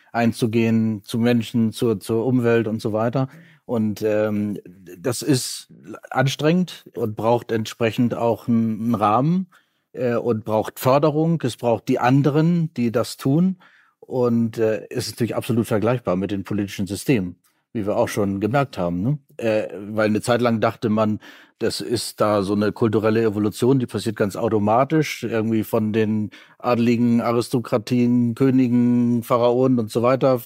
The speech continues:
geht das alles dann automatisch zu, zur Demokratie. Irgendwann fallen dann die, die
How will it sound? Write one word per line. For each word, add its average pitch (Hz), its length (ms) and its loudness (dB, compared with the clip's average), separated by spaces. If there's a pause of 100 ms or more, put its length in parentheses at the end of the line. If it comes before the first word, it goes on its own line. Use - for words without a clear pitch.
(120)
geht 120 180 2
das 123 160 0
alles 143 380 2
dann 127 160 0
automatisch 120 640 2 (400)
zu, 120 220 0
zur 117 200 0
Demokratie. 131 720 0
Irgendwann 117 640 2 (120)
fallen 117 500 0
dann 110 260 0
die, 107 200 -2
die 104 320 -4